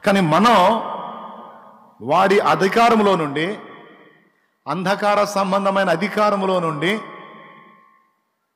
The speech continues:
జీవము గల దేవుని అధికారం కిందికి వచ్చాం బాప్తీసం పొందినప్పుడు.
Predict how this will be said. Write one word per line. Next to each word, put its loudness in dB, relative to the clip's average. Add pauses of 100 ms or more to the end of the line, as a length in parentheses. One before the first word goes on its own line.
(440)
జీవము 2
గల 4
దేవుని 4
అధికారం 2
కిందికి 0
వచ్చాం 2
బాప్తీసం 2
పొందినప్పుడు. 0